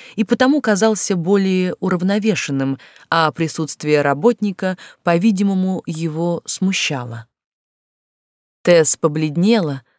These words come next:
смутилась и надвинула капор на самые глаза.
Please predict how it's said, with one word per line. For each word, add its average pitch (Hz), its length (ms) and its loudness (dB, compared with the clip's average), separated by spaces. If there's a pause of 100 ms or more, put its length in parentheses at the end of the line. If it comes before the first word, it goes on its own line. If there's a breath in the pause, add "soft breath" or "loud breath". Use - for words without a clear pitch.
смутилась 170 920 -2 (300 soft breath)
и 240 260 6
надвинула 196 640 4
капор - 580 -4
на 156 180 -4
самые 170 460 0
глаза. 160 560 -4